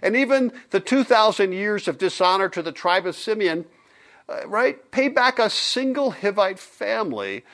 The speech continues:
for their unrighteousness, unjust loss? It can't. Simeon, too, holds up the very one who can fully pay for the corporate sins of his forefathers.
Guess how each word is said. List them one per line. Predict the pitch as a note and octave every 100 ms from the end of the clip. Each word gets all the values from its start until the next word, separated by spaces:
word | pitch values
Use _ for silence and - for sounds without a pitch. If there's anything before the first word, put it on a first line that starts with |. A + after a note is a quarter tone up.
| _
for | - F3+ E3+
their | D#3+ C#4+ D4+
unrighteousness, | F3 C#3+ C3 A#2+ A#2 G#2+ - G2 F#2 -
unjust | F#3 D3+ G3+ G3 -
loss? | G#3+ A#3+ - A2+ - -
It | F#3+
can't. | - C4 C3+ - _ _ _ _ _ _ _ -
Simeon, | - A3+ A#3 E3+ C#3
too, | - C#4 A#3+ F#3+
holds | - - A3+ C4 B3+ -
up | - A3
the | F3
very | C3 G#3 C4+ C#4+
one | B3+ A3+ A#3+ G3+
who | F3 A3+
can | - - D#4 D4
fully | - A#3+ G3
pay | F3+ E3+ B2+ A2+ C#3 - - -
for | F#3+
the |
corporate | G#3+ G#3+ A3+ A#3+ A#3
sins | - E3+ E3+
of | D3+
his | D#3+ D#3
forefathers. | - G3+ - G#2+ F#2+ F#2 F2+ -